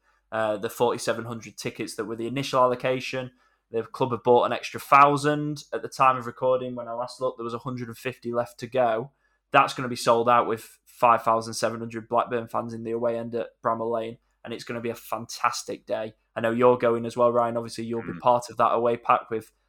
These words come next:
Speaker 1: uh, your little lad's first away game. What a day that will be for him. You, you must be. Re-, I'm really excited to go and cover it as a, obviously an impartial journalist. You must be very excited as a supporter to be in that away end.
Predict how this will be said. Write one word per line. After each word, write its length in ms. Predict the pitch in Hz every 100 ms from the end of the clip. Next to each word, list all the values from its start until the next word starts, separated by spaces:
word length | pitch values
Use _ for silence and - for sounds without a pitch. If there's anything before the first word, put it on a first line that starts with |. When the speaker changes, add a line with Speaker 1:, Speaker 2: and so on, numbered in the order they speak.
| _
Speaker 1:
uh, 120 | 117 107
your 220 | 117 117
little 240 | 117 110
lad's 260 | 117 117 -
first 380 | - 123 117 -
away 340 | 113 127 127
game. 480 | 123 127 127 123 120
What 240 | 123 -
a 100 | 107 -
day 200 | 117 117
that 240 | 127 -
will 100 | 120
be 180 | 120 123
for 180 | - 117
him. 340 | 131 135 135 - _ _ _
You, 180 | 143 180
you 160 | 180
must 220 | 185 185 160
be. 80 |
Re-, 180 | 139 151
I'm 240 | 147 160 143
really 280 | 147 135
excited 540 | 127 - 135 131 - 110
to 100 | -
go 120 | 117
and 100 | 117
cover 280 | - 117 120
it 80 | 107
as 120 | 113
a, 220 | 117 113
obviously 360 | 113 120 - 113
an 60 | 113
impartial 420 | 110 117 113 113
journalist. 760 | 131 120 113 110 147 - - _ _ _ _
You 160 | 117 127
must 200 | 120 -
be 80 | 113
very 260 | 120 113
excited 480 | 101 - 110 110 110
as 140 | 110
a 40 | 107
supporter 460 | - - 113 -
to 120 | 107 107
be 120 | 113
in 80 | 110
that 140 | 107
away 220 | 98 101
end. 180 | 101 -